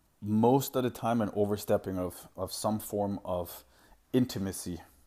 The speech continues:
It was probably better to call it intimacy than sexual boundaries, but, you know, when you grow up as a, an, as, as a teenager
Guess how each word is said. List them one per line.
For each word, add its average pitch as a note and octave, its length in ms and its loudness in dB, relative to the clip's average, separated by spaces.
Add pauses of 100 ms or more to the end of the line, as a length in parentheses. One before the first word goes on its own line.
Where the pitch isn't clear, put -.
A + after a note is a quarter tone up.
(340)
It G2+ 60 -6
was G2+ 160 -2
probably A2 260 4
better G#2 240 2
to F#2 80 -4
call F2+ 200 -2
it - 80 -12
intimacy F2 440 -8
than E2 100 -10
sexual E2+ 380 -6
boundaries, F2 400 -4
but, F2+ 220 -6 (600)
you G2+ 100 -4
know, G2+ 120 2
when G2 180 0
you F#2 80 0
grow G2+ 280 2
up F#2 140 0
as - 180 -6
a, E2+ 240 -2
an, F#2+ 140 -8
as, - 420 -10
as F2+ 160 -8
a F2 60 -8
teenager F2+ 640 -4